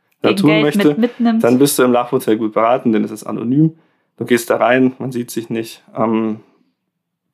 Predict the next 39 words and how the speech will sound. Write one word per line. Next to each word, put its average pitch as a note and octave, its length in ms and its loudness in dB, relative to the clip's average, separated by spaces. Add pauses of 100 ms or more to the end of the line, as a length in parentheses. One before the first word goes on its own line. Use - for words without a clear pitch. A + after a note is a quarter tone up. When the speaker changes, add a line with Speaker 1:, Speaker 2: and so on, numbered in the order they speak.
Speaker 1:
diese B2 180 4
Probleme B2 480 2
wurden B2 160 2
diskutiert, C#3 560 0
wurden C3 200 2
auch B2 100 0
angegangen. C#3+ 640 0
Also - 380 -6
es A#2+ 140 -6
wird A#2 180 -2
mehr A#2 180 2
darauf A#2 220 0
geachtet. - 460 -2 (500)
Man A2+ 360 2
scheint A#2 380 0
sich A#2+ 320 -10
überlegt A#2 320 0
zu B2 100 -2
haben, A2+ 140 0
wie - 40 -6
man A2+ 160 0
dagegen G#2+ 280 -2
vorgehen A#2 380 0
kann. A2+ 260 -2 (540)
Arg A#2 320 -4
viele A#2 400 0
Details A2 340 0
habe A2 80 0
ich - 60 -10
dazu A2 240 -6
nicht - 160 -8
gefunden. - 500 -10 (340)
Speaker 2:
Muss A#3 200 4
man B3 160 0
eigentlich G#3 460 -4
volljährig C4 560 0
sein, A#3+ 260 2
um A#3+ 100 4
ins A#3 240 -4